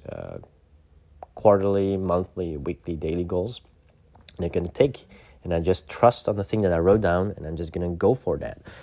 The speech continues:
because my goals are already defined, the things I need to do already defined, and then it's just a f-, matter of fact of, uh, executing on those little steps, not thinking too much on the big steps, but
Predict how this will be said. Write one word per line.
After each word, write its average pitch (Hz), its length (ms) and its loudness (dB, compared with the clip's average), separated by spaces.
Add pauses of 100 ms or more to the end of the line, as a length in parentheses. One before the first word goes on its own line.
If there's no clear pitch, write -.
(140)
because 82 260 -2
my 85 160 2
goals 90 420 6
are 85 160 2
already 87 320 2
defined, 127 680 0 (500)
the - 80 -8
things 101 260 0
I 85 80 2
need 85 180 -2
to 80 80 -4
do 101 560 4
already 78 360 -2
defined, 76 600 -8 (300)
and 90 100 -4
then 101 140 4
it's 117 200 4
just - 260 0
a 87 40 -4
f-, - 220 -14
matter 95 320 4
of 87 80 4
fact 101 400 2
of, - 240 -8 (420)
uh, 76 240 -8
executing 120 680 2
on 98 180 -2
those 98 280 0
little 95 200 2
steps, - 600 -4 (400)
not 104 260 4
thinking 120 320 2
too 113 140 -4
much 113 260 2
on 101 140 4
the 95 60 2
big 90 360 2
steps, - 520 0
but - 240 -4